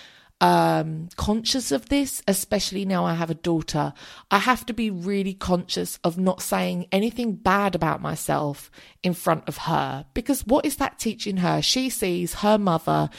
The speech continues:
who she loves, and to her probably looks perfect. Actually, <laughs> I know for a fact she doesn't think I look perfect, 'cause she's the first little fucker to point out, "Mummy, why have you got this on your face?" And I'm like,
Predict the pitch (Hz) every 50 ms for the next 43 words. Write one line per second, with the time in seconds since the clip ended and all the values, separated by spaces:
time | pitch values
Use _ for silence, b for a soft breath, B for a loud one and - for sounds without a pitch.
0 | B B B - 208 185 180 - - 220 220 202 190 165 165 165 156 160 - -
1 | - 180 190 - 196 185 185 202 196 190 196 190 - 180 170 175 - 190 190 185
2 | - - - - 175 151 151 151 - - 147 - - - - 202 196 - - -
3 | 175 156 156 156 160 - - - - - - - - - - - - - _ _
4 | _ _ B B B B 226 - - - 233 196 - - 226 214 220 - - -
5 | 175 170 180 - - 180 165 151 - - - B B B B B B - - -
6 | 190 160 185 175 175 175 170 180 180 160 160 - 165 151 156 160 156 - - 180
7 | 156 156 170 - - - - - B B B B B - 220 208 - - 392 453
8 | 480 - - - - - - - - 349 - - 285 269 - - 262 269 302 277
9 | - - 170 170 - 233 185 - 196 185 185 185 - 180 180 175 - B B B
10 | B B B - 480 571 605 605 480 381 359 - 381 440 508 554 539 508 b b
11 | b - 392 403 494 523 571 508 - - 523 508 440 - 403 415 - - 381 370
12 | 349 - 349 359 339 339 359 381 359 - - 339 320 269 262 - - 226 208 226
13 | 254 226 226 226 214 185